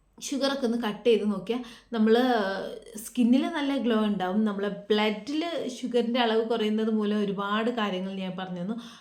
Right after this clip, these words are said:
ഹാർട്ടിന് നല്ലതാണ്. അതുപോലെ, ഏഹ്, ഷുഗർ, ഡയബറ്റിക് പറഞ്ഞ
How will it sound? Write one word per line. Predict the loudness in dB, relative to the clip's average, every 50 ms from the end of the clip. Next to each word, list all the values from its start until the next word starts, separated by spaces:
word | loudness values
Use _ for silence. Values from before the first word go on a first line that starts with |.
| _ _
ഹാർട്ടിന് | -4 -2 0 0 0 -2 -2 -2 0 0 2 2
നല്ലതാണ്. | 0 0 -2 -2 -4 -4 -4 -4 -4 -4 -4 -4 -6 -8 -10 -16 -18 -20 -14 -10
അതുപോലെ, | -8 -6 -4 -4 -2 -2 0 -2 -2 -4 -6 -10 -14 -18 _ -8
ഏഹ്, | -6 -4 -2 -2 -2 -2 -4 -4
ഷുഗർ, | -6 -2 -2 -2 0 0 -2 -2 0 0 0 0 0 -2 -2
ഡയബറ്റിക് | -2 -2 0 0 0 -2 -4 -6 -6 -8 -8 -6
പറഞ്ഞ | -4 -4 -4 -2